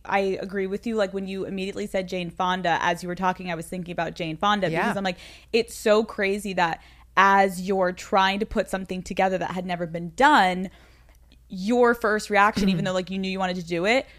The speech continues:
Speaker 1: you, we immediately think, like, <gasps> "Oh my God, everyone's gonna shit on me. Like,
Speaker 2: Yeah.
Speaker 1: they want me to just be, just be an actress.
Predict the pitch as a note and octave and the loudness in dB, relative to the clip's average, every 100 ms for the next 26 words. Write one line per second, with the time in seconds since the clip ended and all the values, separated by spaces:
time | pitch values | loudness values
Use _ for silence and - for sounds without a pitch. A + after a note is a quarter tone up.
0 | - A#3 B3 G3+ A#3 A3+ - A3+ B3+ C#4+ | 0 2 2 0 -2 0 2 4 6 4
1 | A#3 A#3+ - G#3 F#3 G3 F3+ D4 E4+ F4 | 2 0 2 2 2 0 0 -2 -4 -6
2 | D4 - A#3 A3+ A3 G#3+ F#3 - G#3+ A3+ | -4 4 6 6 8 8 8 4 4 6
3 | A#3+ A#3 A#3 A3 A3+ A3 G3 F#3+ - G#3+ | 4 2 0 0 0 2 2 0 2 4
4 | F#3 F#3+ F#3 F#3 F#3+ D#4 - G3+ A3 G#3 | 4 2 0 0 0 -2 -6 2 4 6
5 | G3+ G#3 F#3+ A3+ B3 - B3 B3+ D4 B3+ | 4 2 0 -2 -4 -4 -2 2 6 8
6 | C4 - F3+ - - - | 6 2 -4 -4 -10 -14